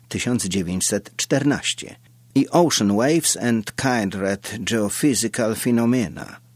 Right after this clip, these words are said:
„Fale oceaniczne i pokrewne zjawiska geofizyczne”, tysiąc dziewięćset trzydzieści cztery, i nadał nazwę dziedzinie nauki, którą wymyślił.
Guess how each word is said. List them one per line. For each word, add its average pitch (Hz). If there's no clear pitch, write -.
„Fale 110
oceaniczne 117
i 107
pokrewne 143
zjawiska 104
geofizyczne”, 95
tysiąc 98
dziewięćset 101
trzydzieści -
cztery, -
i 127
nadał 147
nazwę 135
dziedzinie 117
nauki, 87
którą 98
wymyślił. 127